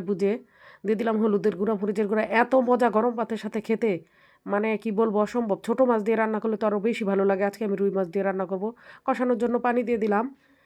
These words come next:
এবং এই মাছগুলো দিয়ে দিলাম একটু কষুক, ভিতরে একটু মশলাপাতি ঢুকবে। অসম্ভব মজার, আমার কিন্তু ভীষণ প্রিয়। আমি এই দিনে ছোট করলা খাবই এবং কি আমার ছেলেও পছন্দ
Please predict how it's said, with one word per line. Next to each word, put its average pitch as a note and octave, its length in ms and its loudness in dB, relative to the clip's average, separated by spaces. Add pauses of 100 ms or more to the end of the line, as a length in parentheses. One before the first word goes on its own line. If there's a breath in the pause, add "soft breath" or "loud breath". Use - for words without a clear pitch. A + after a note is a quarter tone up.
(400 soft breath)
এবং B3 200 4
এই C4+ 100 6
মাছগুলো A3+ 340 2 (140)
দিয়ে A#3 140 0
দিলাম A3+ 260 2
একটু A#3+ 120 -6 (100)
কষুক, B3 320 2 (500)
ভিতরে G#3+ 280 -2
একটু G#3 180 -8
মশলাপাতি G#3+ 500 -4
ঢুকবে। G3 280 -2 (420 loud breath)
অসম্ভব A#3+ 420 2
মজার, A3+ 260 2 (800 soft breath)
আমার A#3+ 220 4
কিন্তু B3+ 260 0
ভীষণ B3 360 2
প্রিয়। A#3 180 4 (200)
আমি A3+ 180 2 (280)
এই B3 160 4
দিনে B3+ 180 0 (100)
ছোট A#3 140 -2 (120)
করলা A#3+ 260 0 (100)
খাবই A3 340 4 (120)
এবং G3+ 180 -6
কি A3+ 120 -8
আমার G#3 180 -2
ছেলেও A3+ 280 0
পছন্দ A3 240 -4